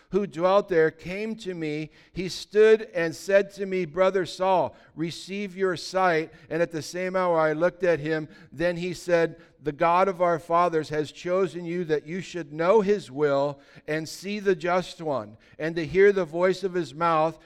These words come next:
for you will be a witness to all men what you have seen and heard.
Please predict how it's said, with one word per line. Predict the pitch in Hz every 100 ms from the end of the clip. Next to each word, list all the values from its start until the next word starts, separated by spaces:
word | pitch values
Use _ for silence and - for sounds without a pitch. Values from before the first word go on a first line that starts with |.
| -
for | _ 170
you | 160 170 208
will | 208 175
be | 156 180 170
a | 160
witness | 147 180 190 175 151 -
to | 175 165
all | 151 170 202 208
men | 170 156 156 156 - 143
what | 156 170
you | 170 165
have | 147
seen | - 180 190 196 190
and | 160 151 143
heard. | - 202 190 160 160